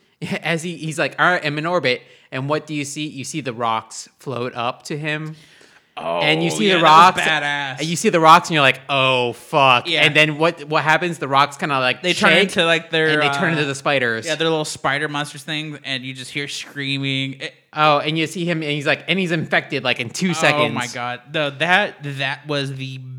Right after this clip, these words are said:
Speaker 2: best.
Speaker 1: That was the best part of the
Speaker 2: Absolutely
Speaker 1: movie.
Speaker 2: best
Speaker 1: That was, like,
Speaker 2: part of the
Speaker 1: the
Speaker 2: movie.
Speaker 1: twist.
Speaker 2: 'Cause, uh,
Speaker 1: This is the prestige.
Speaker 2: yeah, all of a sudden, like, yeah, really tons of them just start to float, and then they turn into monsters and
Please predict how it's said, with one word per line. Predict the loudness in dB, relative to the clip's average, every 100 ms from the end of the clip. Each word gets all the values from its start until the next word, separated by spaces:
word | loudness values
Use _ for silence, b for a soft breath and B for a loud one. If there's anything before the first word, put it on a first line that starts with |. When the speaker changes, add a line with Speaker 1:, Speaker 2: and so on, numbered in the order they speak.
| -18 _ -4
Speaker 2:
best. | -4 -4 -8 -4
Speaker 1:
That | 0 2
was | 0
the |
best | 2 2 2
part | 2
of | 0
the |
Speaker 2:
Absolutely | 0 -2 -2
Speaker 1:
movie. | -4
Speaker 2:
best | -6 -8 -8 -4
Speaker 1:
That | 0
was, |
like, | 2
Speaker 2:
part | 0 -2
of | -4
the |
Speaker 1:
the | -2
Speaker 2:
movie. |
Speaker 1:
twist. | 0 0 -2 -10 -14 -18 b b b b b -8
Speaker 2:
'Cause, | -8 -8 -16 _ -20
uh, | -20 _ _ -14
Speaker 1:
This | -2
is |
the | 0
prestige. | 0 -2 -2 -2 -2 -2
Speaker 2:
yeah, | -2 -2 -6 -6
all | -4
of | -4
a |
sudden, | -4 -6
like, | -4 -6
yeah, | -4 -6 -4
really | -2 -2 -2
tons | -8 -12 -10 -8 -8
of |
them | -8 -10
just | -12 -14 -10
start | -8 -8
to | -10
float, | -14 -10 -8 -8
and | -12 -14
then | -10
they | -10
turn | -10 -10 -8
into | -8 -10
monsters | -10 -8 -8
and | -10 -12 -16